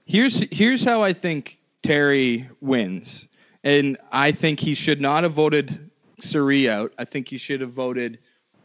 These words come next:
Danielle out in Final Four and then won that final, that, that fi-, that Final Three immunity. And then voted out Suri, and then he wins against Aris in final two.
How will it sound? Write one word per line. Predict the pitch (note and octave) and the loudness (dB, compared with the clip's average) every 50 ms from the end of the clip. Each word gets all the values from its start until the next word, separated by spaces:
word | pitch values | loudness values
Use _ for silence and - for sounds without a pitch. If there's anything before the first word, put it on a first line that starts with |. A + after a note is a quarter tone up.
| _ _ _ _ _ _ | _ _ _ _ _ _
Danielle | - C3+ C3 C3 C3+ C3+ C3+ C#3+ C#3+ C3+ A#2+ | -2 -2 0 0 2 2 2 2 2 2 0
out | G#2+ G#2+ G#2+ A2+ - _ _ _ _ _ _ _ _ _ _ _ - A#2+ | 0 0 -2 -4 -6 _ _ _ _ _ _ _ _ _ _ _ -10 -8
in | B2 A#2 | -8 -6
Final | - C3 B2+ A#2+ A#2 A2+ | -2 -2 -2 0 -2 -4
Four | A2 - - B2 B2 A#2+ A2+ A2+ A2+ A#2+ - _ _ _ _ _ _ _ - | -6 -6 -6 -2 -2 0 0 0 -2 -4 -8 _ _ _ _ _ _ _ -6
and | A#2+ B2+ C3 C3 | -4 -2 0 0
then | C3 B2+ B2+ B2+ B2 B2 A#2 B2+ B2 | 0 0 0 0 -2 -4 -4 -4 -2
won | C3+ C#3 C#3+ D3 D3 | -2 0 0 0 0
that | C#3+ C#3 C3+ - - | -2 -2 -2 -4 -4
final, | - C#3 C3+ C3 C3 C3 - | -4 -4 -2 -2 -2 -4 -4
that, | G2+ B2+ B2 A#2+ A2 D2+ - - - - | -4 -2 -2 -2 -2 -4 -8 -12 -10 -4
that | C3 B2 A#2 A2+ G#2 - | -2 0 0 0 -2 -6
fi-, | - - B2+ F#2+ F#2 G2+ | -6 -6 -6 -4 -4 -4
that | A2 A#2 A2+ A2 G#2+ A2+ - | -2 -2 -2 -2 -2 -4 -4
Final | B2 A#2+ A#2+ A#2+ A#2 | -4 -2 0 0 -2
Three | - - B2 A#2+ A#2 | -2 -2 -4 -2 -2
immunity. | A2+ A2 A2 A2 G#2+ A2 G#2 G#2+ A2 A#2 D3 - _ _ _ _ _ _ _ _ _ _ _ _ _ _ _ _ _ - A2 | 0 -2 -2 -2 -2 -4 -4 -4 -4 -6 -8 -12 _ _ _ _ _ _ _ _ _ _ _ _ _ _ _ _ _ -10 -6
And | A#2+ B2+ B2 | -4 -2 0
then | B2 B2 B2 B2 B2 A#2 | 0 0 0 -2 -2 -4
voted | A2+ B2+ B2+ C3 C3 B2+ B2+ B2 | -2 0 0 0 0 0 0 0
out | A#2+ A#2+ A#2+ A2+ - | 0 0 -2 -4 -6
Suri, | - - B2+ A#2 A#2 C3+ D3 C#3 B2+ A#2 A#2 A#2 A#2 C3+ - | -6 -6 -4 0 2 4 4 4 4 4 2 0 -2 -6 -8
and | - B2+ A#2+ | -4 -2 -2
then | A2+ A2+ A2+ | -2 -2 -2
he | A#2 C3+ B2 | -2 -2 -2
wins | A#2 B2+ C3 B2 A#2+ A2 | 0 2 2 2 2 0
against | A2+ G#2 A#2 A2 G2+ - - | 0 0 0 -2 -2 -2 -2
Aris | A2 A2+ G#2+ G#2 G2 F2 - | 0 2 2 2 2 0 -2
in | G#2+ G2 - | -6 -6 -6
final | G2+ F#2 F2+ F2+ F#2 | -4 -6 -6 -6 -8
two. | - - F2+ - | -6 -6 -6 -6